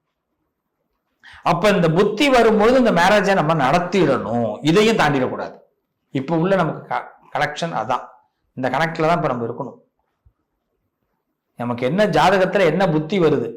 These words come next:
அவ்வளவுதான். என்ன தசை நடந்தாலும் பரவாயில்ல, இந்த புத்தி இருக்கா? கல்யாணத்தை தீர்க்கமா இறங்கணும். ஒரு நல்ல நேரம் பார்த்து கல்யாணத்துக்கான பேச்ச ஆரம்பிச்சோம்னா கடகடன்னு கல்யாணம் நடக்கும். நம்ம ஏற்கனவே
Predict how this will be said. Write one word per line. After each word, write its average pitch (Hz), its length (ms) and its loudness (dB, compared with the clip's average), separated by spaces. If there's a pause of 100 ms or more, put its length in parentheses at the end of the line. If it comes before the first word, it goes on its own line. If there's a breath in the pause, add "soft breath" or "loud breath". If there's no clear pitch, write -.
(120)
அவ்வளவுதான். 123 420 -2
என்ன 185 260 0
தசை 185 260 0
நடந்தாலும் 196 320 2
பரவாயில்ல, 180 320 4 (100)
இந்த 151 120 -2
புத்தி 156 220 0
இருக்கா? 170 260 0 (1200)
கல்யாணத்தை 180 440 2
தீர்க்கமா 190 480 0
இறங்கணும். 151 360 0
ஒரு 131 120 -2
நல்ல 147 320 0
நேரம் 180 400 2
பார்த்து 190 260 4 (800)
கல்யாணத்துக்கான 180 640 2
பேச்ச 196 300 2
ஆரம்பிச்சோம்னா 180 580 2
கடகடன்னு 220 580 2
கல்யாணம் 175 260 2
நடக்கும். - 240 -8 (1600)
நம்ம 151 160 0
ஏற்கனவே 208 460 2